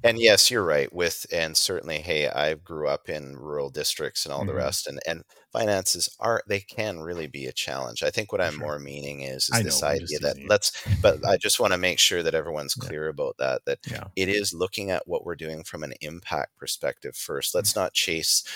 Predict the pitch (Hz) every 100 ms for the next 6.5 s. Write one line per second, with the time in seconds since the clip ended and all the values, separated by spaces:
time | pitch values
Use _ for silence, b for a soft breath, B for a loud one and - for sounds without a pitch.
0 | B - 78 - - - - 87 90 82
1 | 80 78 76 76 76 - - - 76 -
2 | - 85 - 73 78 78 85 78 107 82
3 | - 87 - - 92 - 85 76 71 -
4 | B B - 127 - 120 92 92 98 90
5 | 80 67 73 90 101 90 - 92 85 78
6 | 76 - 73 67